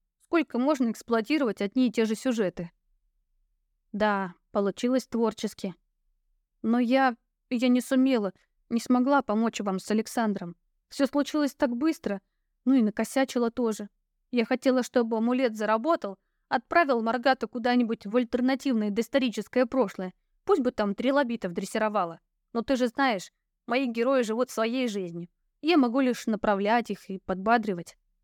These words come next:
«Всё хорошо», успокоила подругу Таня. «Всё правильно. И вообще, в прошлое не надо, даже альтернативное. Мало ли чему эта чокнутая трилобитов бы научила. Мир жалко». «Это я виновата.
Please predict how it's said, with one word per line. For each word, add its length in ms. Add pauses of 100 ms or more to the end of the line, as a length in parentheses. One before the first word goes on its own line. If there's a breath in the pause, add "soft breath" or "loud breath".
(720)
«Всё 220
хорошо», 560 (120)
успокоила 580
подругу 440
Таня. 340 (360)
«Всё 200
правильно. 560 (320)
И 140
вообще, 360
в 100
прошлое 440
не 160
надо, 300 (120)
даже 240
альтернативное. 840 (320)
Мало 240
ли 180
чему 260
эта 160
чокнутая 540
трилобитов 600
бы 100
научила. 540 (400)
Мир 320
жалко». 420 (1400)
«Это 200
я 200
виновата. 560